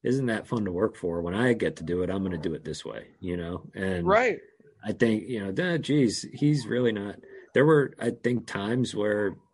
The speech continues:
Speaker 1: Gettleman, you know, I think Brandon Beane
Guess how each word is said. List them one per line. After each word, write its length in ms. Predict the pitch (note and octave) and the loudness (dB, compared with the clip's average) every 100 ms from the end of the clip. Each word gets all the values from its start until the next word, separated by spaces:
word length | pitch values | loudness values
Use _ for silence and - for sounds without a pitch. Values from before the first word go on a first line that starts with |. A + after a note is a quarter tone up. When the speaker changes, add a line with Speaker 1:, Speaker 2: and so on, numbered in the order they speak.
| - | -6
Speaker 1:
Gettleman, 680 | G2 A2 A#2 A2+ A2 C3 | -4 -2 0 0 0 -4
you 120 | C3 G#2+ | -4 -4
know, 200 | F#2 - _ - - | -6 -10 _ -16 -2
I 60 | - | 2
think 240 | E3 A2+ | 2 2
Brandon 300 | A#2+ A#2+ G#2 | 2 2 2
Beane 320 | A#2+ B2 G#2+ | 2 0 -2